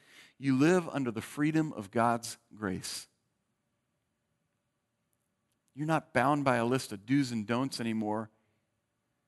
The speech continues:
You are free in Christ Jesus. Does that mean we ju-, just go, get to throw caution to the wind and just do all the sinful things that we want to do? No.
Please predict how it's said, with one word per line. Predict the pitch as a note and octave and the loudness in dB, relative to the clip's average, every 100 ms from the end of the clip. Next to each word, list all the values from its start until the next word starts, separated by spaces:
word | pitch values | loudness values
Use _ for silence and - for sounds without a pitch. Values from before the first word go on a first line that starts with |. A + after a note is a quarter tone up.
| _ | _
You | C3 A#2 | -4 -4
are | |
free | G#2 - E3+ C3+ G#2+ G#2+ _ _ - | -4 -6 -2 2 0 -2 _ _ -20
in | G#2+ | -14
Christ | - G#2 - | -8 -6 -6
Jesus. | D3 C#3 F#2 F#2+ - - _ _ _ _ _ _ _ _ _ _ _ _ _ _ | -4 -4 -4 -10 -14 -16 _ _ _ _ _ _ _ _ _ _ _ _ _ _
Does | - | -8
that | D3 | 0
mean | F3 | 2
we | E3+ | 2
ju-, | C#3+ C#3+ - - | 2 -2 -8 -12
just | C#3+ C3 | -8 -4
go, | D3 B2 - _ - | 0 0 -2 _ -6
get | C#3 | -4
to | |
throw | B2 C#3+ B2+ | -2 0 0
caution | - B2 A#2+ - A#2+ | 4 4 4 -2 -2
to | |
the | A2+ | 0
wind | A2+ A#2 | 2 2
and | A2+ G#2+ | 0 -2
just | G#2+ - _ _ _ _ _ - | -6 -8 _ _ _ _ _ -2
do | A#2+ | 2
all | A2+ A#2 | 4 2
the | |
sinful | G#2+ C3 B2+ A2+ | 0 -2 -2 -2
things | - B2+ A2+ | -2 -2 -2
that | F2 | -4
we | A2 | -2
want | A2+ A2 | -2 -2
to | |
do? | G2 A2+ | -2 -2
No. | D3 D#3+ F#2 | 0 0 -2